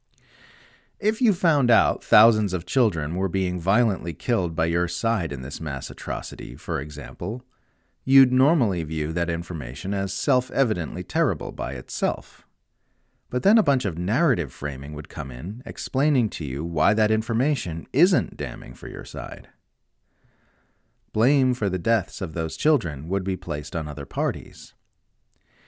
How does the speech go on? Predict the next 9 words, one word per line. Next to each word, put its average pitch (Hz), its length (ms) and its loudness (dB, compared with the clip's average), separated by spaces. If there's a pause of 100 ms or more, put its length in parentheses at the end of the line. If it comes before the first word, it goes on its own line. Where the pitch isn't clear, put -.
(220)
If - 160 -6
your 92 220 0
side 85 420 0
was 92 260 -2
undeniably 92 760 0
responsible 76 640 -4
for - 180 -12
their 55 180 -10
deaths, - 520 -10